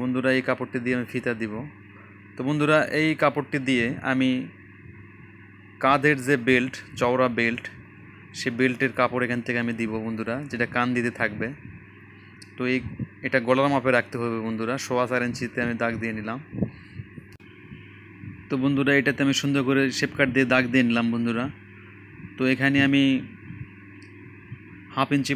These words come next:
পরিমাণ রাখবো সেলাইয়ের জন্য বাড়তি, এবং এখানে হাফ ইঞ্চি, এক ইঞ্চি পরিমাণ বাড়তি রেখে আমি পাঁচ ইঞ্চিতে দাগ দিয়ে নিলাম। এখানে দাগ দিয়ে নিচ্ছি পৌনে চার ইঞ্চিতে। এখান থেকে আমি সুন্দর করে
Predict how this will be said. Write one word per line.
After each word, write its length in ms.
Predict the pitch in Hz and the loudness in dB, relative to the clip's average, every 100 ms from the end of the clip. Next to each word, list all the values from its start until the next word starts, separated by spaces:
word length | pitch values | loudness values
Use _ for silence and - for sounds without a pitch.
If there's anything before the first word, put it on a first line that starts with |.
| 127 | 0
পরিমাণ 240 | 139 135 135 | 2 2 4
রাখবো 200 | 131 123 131 | 2 2 -2
সেলাইয়ের 260 | - 139 131 | 0 2 2
জন্য 120 | 123 120 120 | 2 2 2
বাড়তি, 280 | 117 - 139 135 131 | 0 -4 -6 -4 -4
এবং 140 | 120 123 | -2 -2
এখানে 220 | 127 135 127 | 0 2 2
হাফ 120 | 120 120 | 0 -2
ইঞ্চি, 180 | 120 135 127 | -2 0 0
এক 60 | 123 | 2
ইঞ্চি 140 | 127 123 | 0 0
পরিমাণ 180 | 127 123 117 | -2 0 0
বাড়তি 200 | 120 127 123 | 0 0 0
রেখে 120 | 123 | -2
আমি 80 | 120 110 | -4 -2
পাঁচ 140 | 123 131 | -2 -2
ইঞ্চিতে 200 | 120 117 | -2 0
দাগ 100 | 117 117 | 0 0
দিয়ে 120 | 117 117 | -2 -2
নিলাম। 200 | 113 123 151 - - - - - - - | -2 -4 -8 -14 -16 -18 -16 -16 -16 -6
এখানে 220 | 127 135 135 | 0 2 4
দাগ 120 | 127 127 | 2 2
দিয়ে 120 | 127 127 | 2 4
নিচ্ছি 280 | 120 - 127 123 104 101 - - - - - - - | 2 0 -2 -2 -4 -14 -14 -12 -12 -16 -16 -16 0
পৌনে 200 | 135 135 | 2 4
চার 120 | 139 131 | 4 4
ইঞ্চিতে। 340 | 123 113 107 123 131 | 2 0 -2 -2 -2
এখান 160 | 123 123 | -2 -2
থেকে 120 | 120 123 | -2 -2
আমি 80 | 117 | -2
সুন্দর 200 | 131 127 | -2 0
করে 120 | 120 | 0